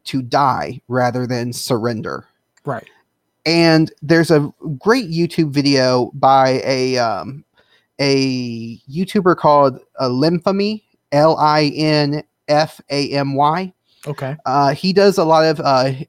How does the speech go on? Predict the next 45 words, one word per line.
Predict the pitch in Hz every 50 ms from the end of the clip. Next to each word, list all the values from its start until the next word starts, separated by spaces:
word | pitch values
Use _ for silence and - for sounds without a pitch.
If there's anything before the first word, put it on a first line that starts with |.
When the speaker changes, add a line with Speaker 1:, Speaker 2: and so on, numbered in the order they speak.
| _ _
Speaker 1:
uh, | - 123 110 110 123
history | 120 - 175 165 - - - 170 160 160 165 156 151 151 151 151 147 _ _ _ _ _ _ _ _ _ _ _ -
of | 139 131 123
Japan | - 139 - 156 170 165 170 170 170 175 175
and | 156
stuff, | - - 175 175 -
but | 156 151
he | 180
does | 170 175 151
it | 165 139
with, | 143 139 123
uh, | 120 120 117 110 85
with | 123 135 113 127 _ _ _ _ _ _ _
humor. | _ - - - 143 143 139 147 143 147 151 - -
I, | 135 151 -
I | - 135
really | 131 139 151 151 131
like | 127 131 -
his, | - 135 123 -
his, | - - 131 139 123 117 120 120
um, | 117 104 101 98 95 90 82 131 147
sense | - - 147 123
of | - 120
humor | - - 139 131 139 147 151 151
and | 147 -
stuff, | - 156 - -
but | 151 139
he | 185
does | 175 202 202 -
talk | - 175 156 -
a | 151
lot | 139 139 135
about | 131 127 117 120 -
the | - 120
history | 117 123 123 - - 123 123
of | 123
Japan. | - - - 131 127 123 - - - - _
But | 175 151
there's | 180 180 180 - 156
one, | 156 143 147 160 185 196 214 214 208 208 - _ _ _ _ _ _ -
uh, | 151 143 135 127
video | 131 170 175 185 175 160
that | 143 135
he | 135 - 151 139
did | 139 139 131 127 123 123